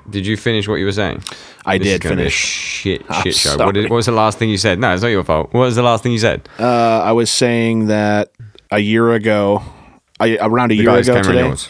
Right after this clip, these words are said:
Speaker 2: Yep, the guys came and we started writing.
Speaker 1: And did Will come to you, or did you go to Will?
Speaker 2: So we, um,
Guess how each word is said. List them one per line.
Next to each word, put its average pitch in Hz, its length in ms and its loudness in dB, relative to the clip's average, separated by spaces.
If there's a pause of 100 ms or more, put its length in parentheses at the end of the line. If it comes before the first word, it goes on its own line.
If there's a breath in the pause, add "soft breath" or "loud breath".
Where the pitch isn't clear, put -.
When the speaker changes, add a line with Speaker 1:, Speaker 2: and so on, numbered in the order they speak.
Speaker 2:
Yep, 113 200 -2
the 95 100 -6
guys 98 260 -2
came 104 280 -2
and 92 240 -6
we 92 120 -6
started 92 260 -4
writing. 92 340 -2 (2250 soft breath)
Speaker 1:
And 107 640 0 (880)
did 123 440 -2
Will 160 180 4
come 185 200 0
to 180 120 -2
you, 180 200 2
or 180 80 0
did 110 160 -4
you 113 100 0
go 107 100 2
to 107 60 0
Will? 101 260 -2 (440 soft breath)
Speaker 2:
So 120 260 4
we, 151 400 2
um, 101 460 0